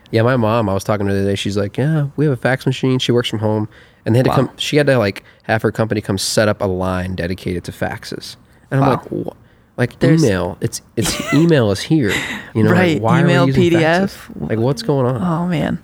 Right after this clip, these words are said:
Speaker 1: Oh, gosh. So,
Speaker 2: Yeah.
Speaker 1: anyways,
Speaker 2: It
Speaker 1: fax
Speaker 2: sounded like a
Speaker 1: machine.
Speaker 2: pain, but
Speaker 1: Yeah, yeah, yeah. And licking stamps and putting 'em in manila f-,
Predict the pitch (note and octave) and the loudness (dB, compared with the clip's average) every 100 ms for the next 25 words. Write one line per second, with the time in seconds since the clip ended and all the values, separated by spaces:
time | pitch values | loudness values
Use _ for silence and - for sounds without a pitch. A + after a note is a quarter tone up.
0 | - G#2 F#2 D#2+ C#2 A#2+ - - _ - | -2 0 0 -4 -6 -8 -12 -16 _ 2
1 | D3 E3 - - C#3+ A2 G#2 - G3+ - | 2 2 -4 0 2 4 2 -2 -4 0
2 | C3+ A3+ A3 F#3+ F3+ - D#3 D3+ C#3+ C#3+ | 2 2 2 2 0 0 0 0 -2 0
3 | D3+ G#2+ G#2 G2+ A2+ - _ - A2 A2+ | 2 4 2 2 -2 -6 _ 0 2 4
4 | - A#2+ G#2+ - G#2+ G#2+ - G2 A2+ G#2+ | 4 2 2 0 0 0 -2 0 0 0
5 | G2+ G2 G2 F#2+ G2 G2+ | 2 2 2 2 0 -2